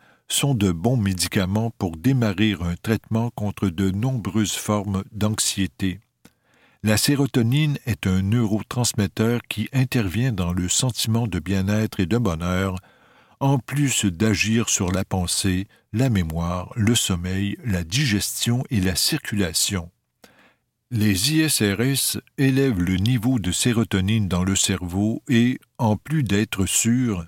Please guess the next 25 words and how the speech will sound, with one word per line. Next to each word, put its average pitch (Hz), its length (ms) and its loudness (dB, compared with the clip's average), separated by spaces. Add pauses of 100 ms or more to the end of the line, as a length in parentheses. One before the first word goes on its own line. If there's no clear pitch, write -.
(140)
leur 101 260 2
usage 113 580 2
à 113 140 0
long 92 180 0
terme 104 400 0
n'entraîne 113 720 0
pas 131 280 -2
de 95 160 -2
dépendance. 87 1000 -2 (960)
À 110 140 0
plus 175 180 -2
court - 320 -4
terme, 147 440 0 (300)
on 107 200 2
envisagera 131 800 2
les 101 160 2
benzodiazépines 110 1500 0
comme 92 240 2
le 87 340 -2
Xanax, 113 840 -2 (400)
qui 104 200 2
potentialise 120 1000 2
l'effet 104 500 2
du 82 300 -4
gaba, 92 580 0